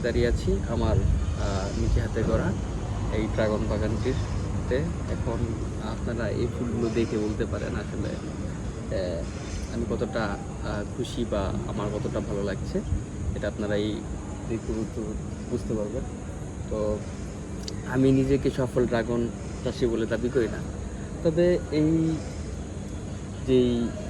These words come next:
কাঠামো, অবকাঠামোগুলো দেখতে পাচ্ছেন, এগুলো সব আমি করছি। তো এখানে আমার মায়ের অনেক অবদান আছে। আমার মা এগুলোকে খুব সুন্দর করে পরিচর্যা করেছে। তো এই যে দেখতে পাচ্ছেন আজকে, আহ,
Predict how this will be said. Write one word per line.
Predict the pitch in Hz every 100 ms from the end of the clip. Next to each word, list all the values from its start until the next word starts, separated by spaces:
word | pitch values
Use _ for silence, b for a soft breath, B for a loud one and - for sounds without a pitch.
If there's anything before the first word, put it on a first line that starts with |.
| -
কাঠামো, | 135 - 131 123 117
অবকাঠামোগুলো | 120 123 127 131 123 120 117 113
দেখতে | 113 - 117
পাচ্ছেন, | 107 - 196 - 120
এগুলো | 127 120 113
সব | 120 110 101
আমি | 120 113 117
করছি। | 113 - 180 - - - - - - - -
তো | 101 104 - - -
এখানে | 110 123 113 113 110
আমার | 113 110
মায়ের | 113 113 110
অনেক | 110 110
অবদান | 107 107 110 117
আছে। | - 302 - - -
আমার | 117 113
মা | 110 110 110
এগুলোকে | 110 120 110 98 110 107 - - -
খুব | 123 117
সুন্দর | 127 120 120
করে | 117 110
পরিচর্যা | 117 120 110 120 107
করেছে। | 110 - 185 - - - - - - - - - - - - - - - - - -
তো | 160 160 156 156 139 B B B 143
এই |
যে | 139 139
দেখতে | 143 -
পাচ্ছেন | 127 123 - 147 156 - 120
আজকে, | - - 123 120
আহ, | 104 - - 98 101